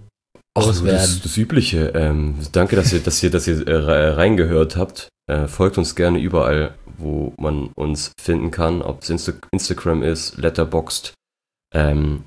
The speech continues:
Speaker 1: oder eben bei den ganzen Streaming-Angeboten. Und wenn ihr uns zufällig auf Spotify anhört,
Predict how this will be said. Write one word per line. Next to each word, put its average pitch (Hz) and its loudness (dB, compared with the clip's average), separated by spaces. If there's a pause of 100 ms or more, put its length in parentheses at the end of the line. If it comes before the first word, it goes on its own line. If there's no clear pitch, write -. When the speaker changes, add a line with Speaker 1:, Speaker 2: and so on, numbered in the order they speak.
Speaker 1:
oder 80 0
eben 78 0
bei 76 -2
den 71 -4
ganzen 73 -2 (100)
Streaming-Angeboten. 76 0
Und 78 -2
wenn 110 6
ihr 98 6
uns 90 0
zufällig 85 -2
auf 67 -4
Spotify 80 -4
anhört, 73 -2